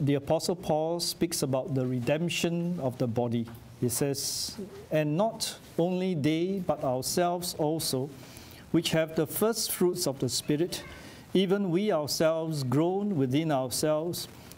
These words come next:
waiting for the adoption, to wit, the redemption of our bodies." Believers are the first fruits of the Spirit, in that the Holy Spirit indwells all who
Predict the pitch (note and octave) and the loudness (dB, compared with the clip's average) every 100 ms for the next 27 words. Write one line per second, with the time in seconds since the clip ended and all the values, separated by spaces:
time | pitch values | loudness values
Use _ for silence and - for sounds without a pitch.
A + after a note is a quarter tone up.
0 | - C#3+ G3 - G3 G3 D3 B2+ C3+ A#2+ | 0 4 4 2 0 0 0 0 0 2
1 | D#3 E3 - F#3 F#3 F#3 C#3+ B2 D3+ F#3+ | 2 2 0 0 0 0 0 2 0 -2
2 | - - - - - - C#3+ C3+ A#2+ E3 | -6 -10 -14 -18 -4 0 2 2 2 2
3 | F3+ - E3+ E3+ E3+ E3 E3 - - C3+ | 0 0 0 0 0 -2 -4 -6 -2 2
4 | C#3+ C#3+ C#3+ C#3+ D3 C#3 A#2 A#2 A#2+ A#2 | 2 2 2 0 -2 0 0 2 0 0
5 | - - - - - - - - - - | -4 -8 -12 -16 -18 -18 -18 -18 -18 -18
6 | - C#3+ D#3 F#3 F#3 G3 - - D3+ C#3+ | 0 2 4 2 0 0 -2 0 0 2
7 | C3+ C3 - F#3 F#3+ - - - - F#3 | 0 -2 0 0 2 0 -4 -4 0 0
8 | E3+ - - - - - - - - - | 0 -6 -12 -14 -18 -20 -20 -16 -10 0
9 | D#3 C#3+ C#3+ C#3 D3 C#3 - - - - | 0 2 0 0 -2 -6 -12 -6 -4 -2
10 | F3 D3+ - - F#3 D3 C#3+ D3 C#3 F3+ | -2 -2 -6 -6 -2 0 2 0 2 2
11 | G3 - - F3 F3 - - - - - | 0 -2 0 0 0 -6 -14 -16 -18 -10
12 | - D3 C#3 C#3+ E3+ F#3 G3+ G#3 - - | -2 0 2 4 4 2 0 -2 -4 -8
13 | - E3 E3+ F#3 G3 G#3+ G#3+ - - - | -2 2 2 0 -2 -2 -6 -10 -16 -6
14 | - D#3+ D#3 D3+ | 0 2 2 0